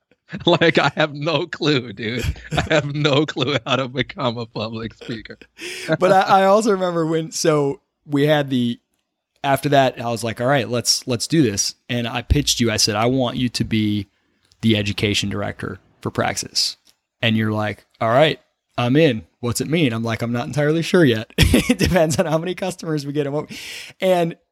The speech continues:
Speaker 2: so you're still, both of us are still working. And I think maybe sometime in the fall, I had, I had finally, I had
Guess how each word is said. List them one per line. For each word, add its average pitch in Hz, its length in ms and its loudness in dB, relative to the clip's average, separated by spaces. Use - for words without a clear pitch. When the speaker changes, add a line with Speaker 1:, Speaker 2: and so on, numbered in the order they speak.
Speaker 2:
so - 160 -2
you're 170 180 2
still, 220 240 2
both 196 300 2
of 247 100 -2
us 202 160 0
are 180 60 -4
still 170 240 0
working. 139 500 0
And 147 100 0
I 139 60 0
think 220 200 -2
maybe 160 240 4
sometime 143 360 0
in 113 60 -2
the 117 60 -6
fall, 123 420 -6
I 120 160 -4
had, 110 360 -4
I 135 140 4
had 131 140 2
finally, 131 400 2
I 120 120 -4
had 117 160 -4